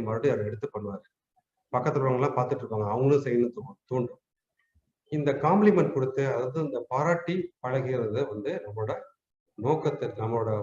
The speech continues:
ஒர்க்கோட ஒரு பார்ட்டாவே இருக்கணும். So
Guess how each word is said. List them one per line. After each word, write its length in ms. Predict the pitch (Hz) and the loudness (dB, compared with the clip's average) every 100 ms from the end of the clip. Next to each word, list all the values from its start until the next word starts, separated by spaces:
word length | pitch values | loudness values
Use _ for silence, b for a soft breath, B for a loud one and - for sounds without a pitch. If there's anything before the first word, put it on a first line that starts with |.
| 101 | 0
ஒர்க்கோட 340 | 147 - 185 180 | -2 2 2 4
ஒரு 120 | 135 110 - | 2 -2 0
பார்ட்டாவே 380 | 160 170 175 165 | 0 2 4 4
இருக்கணும். 320 | 123 98 - _ _ _ _ _ _ _ _ _ _ | 2 -6 -12 _ _ _ _ _ _ _ _ _ _
So 80 | - | 0